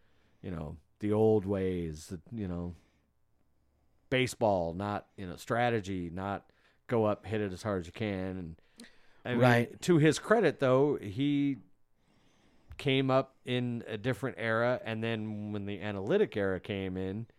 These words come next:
Speaker 1: he was still able to produce and, and, and win a lot of games with Saint Louis.
Speaker 2: Right, but, I mean, he had Albert Pujols as
Speaker 1: True,
Speaker 2: in
Speaker 1: and,
Speaker 2: this
Speaker 1: and
Speaker 2: generation
Speaker 1: Yachty and
Speaker 2: might be the best. In this generation, I'm saying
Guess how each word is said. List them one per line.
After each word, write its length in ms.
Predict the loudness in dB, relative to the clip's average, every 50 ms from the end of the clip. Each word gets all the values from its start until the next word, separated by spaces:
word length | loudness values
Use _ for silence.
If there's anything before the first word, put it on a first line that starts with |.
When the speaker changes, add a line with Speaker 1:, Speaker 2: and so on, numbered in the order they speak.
| _ _ _ _
Speaker 1:
he 100 | 0 2 2
was 140 | 2 2
still 300 | 2 4 4 4 6 4
able 240 | 4 2 2 0 0
to 320 | 0 0 0 0 -2 -4 -6 -12 -20 -20 -20 -20 -20 -20 -20 -20 -20 _ _ _ _ _ _ _ _ -4
produce 540 | 0 0 2 2 2 2 0 -2 -4 -6 -6
and, 160 | -6 -4 -4 -4
and, 260 | -4 -4 -4 -4 -4
and 240 | -6 -6 -6 -4 -2
win 380 | -2 -2 0 -2 -2 -4 -6 -6
a 60 | -6
lot 320 | -4 -2 -2 -2 -2 -2
of 100 | -4 -6
games 320 | -6 -6 -6 -6 -6 -8 -8
with 120 | -10 -10
Saint 240 | -8 -8 -8 -6 -4
Louis. 340 | -4 -4 -6 -8 -12 -18 _ _ _ 0
Speaker 2:
Right, 260 | 2 4 4 4 2
but, 120 | 0 0
I 100 | 0 0
mean, 240 | 0 0 0 0 0
he 80 | 0 0
had 240 | 0 0 -2 -2 -2
Albert 320 | -2 -2 -2 -2 -6 -6
Pujols 400 | -4 -4 -2 -2 -2 -4 -4 -6
as 280 | -6 -6 -6 -8 -12 -16 -18 -20 -20 -20 _ _ _ _
Speaker 1:
True, 320 | 2 6 6 8 8 8
Speaker 2:
in 100 | 6 6 6
Speaker 1:
and, 100 | 6 6
Speaker 2:
this 100 | 6 6
Speaker 1:
and 80 | 6
Speaker 2:
generation 560 | 6 8 8 8 8 8 8 6 6 4 4 4
Speaker 1:
Yachty 200 | 4 4 2 2
and 160 | 0 -2 0
Speaker 2:
might 300 | 0 2 2 2 0 0
be 160 | -2 -2 -2
the 120 | -2 -4 -4
best. 400 | -2 -2 -2 -2 -4 -10 -16 -20 -20 -20 -20 _ _ _ _ _ _ _ _ _ _ _ -18 -16 -16 -16 -16 -8 -2
In 160 | 0 0 2
this 160 | 2 0 0
generation, 640 | 2 2 4 4 6 6 6 6 4 2 0 -2 0
I'm 140 | 0 -2 -2
saying 480 | -2 0 0 0 0 0 0 -2 -4